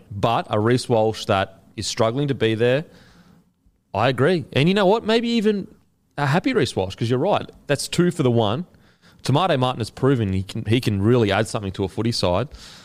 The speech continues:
Um, no, I, I agree. I, I don't think they've come out of this as badly as some people think.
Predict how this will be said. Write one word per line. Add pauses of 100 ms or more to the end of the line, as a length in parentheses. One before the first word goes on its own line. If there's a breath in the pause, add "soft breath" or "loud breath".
(280 loud breath)
Um,
no, (140)
I,
I
agree.
I,
I
don't
think
they've
come
out
of
this
as
badly
as
some
people
think.